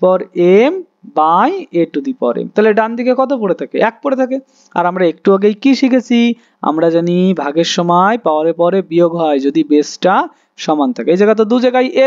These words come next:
রয়েছে, তাহলে বেস তো সমান আছে, বেস যদি সমান থাকে তাহলে পাওয়ারে পরে কি হয় মেরে ভাই? পাওয়ারে পরে বিয়োগ হয়। তাহলে a to the power m minus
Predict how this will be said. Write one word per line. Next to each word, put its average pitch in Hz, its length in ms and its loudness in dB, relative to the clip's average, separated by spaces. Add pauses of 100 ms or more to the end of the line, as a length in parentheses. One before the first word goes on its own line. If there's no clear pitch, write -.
রয়েছে, 247 280 0 (420)
তাহলে 180 240 0
বেস 220 220 2
তো 226 60 2 (100)
সমান 262 280 0
আছে, 240 160 -4 (400)
বেস 151 140 2 (100)
যদি 156 220 -2
সমান 185 300 2
থাকে 214 180 0 (140)
তাহলে 135 180 0 (100)
পাওয়ারে 143 320 0
পরে 143 160 0 (100)
কি 202 100 2 (100)
হয় 208 240 2 (100)
মেরে 180 240 -2
ভাই? 220 180 2 (520)
পাওয়ারে 139 320 0
পরে 143 220 2 (140)
বিয়োগ 120 320 -2
হয়। 107 140 -6 (280)
তাহলে 139 220 0
a - 80 0
to 156 120 -4
the 160 120 -12
power 196 160 0 (360)
m 285 40 -4 (140)
minus 175 360 -4